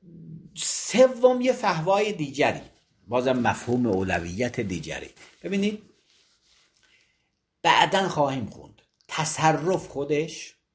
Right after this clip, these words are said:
مسقطه. یعنی شما ولو در مجلس یه کالایی خریدید، مثلاً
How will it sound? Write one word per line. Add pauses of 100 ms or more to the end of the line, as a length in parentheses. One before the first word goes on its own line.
(1040)
مسقطه. (640)
یعنی
شما (800)
ولو
در
مجلس (720)
یه
کالایی
خریدید، (560)
مثلاً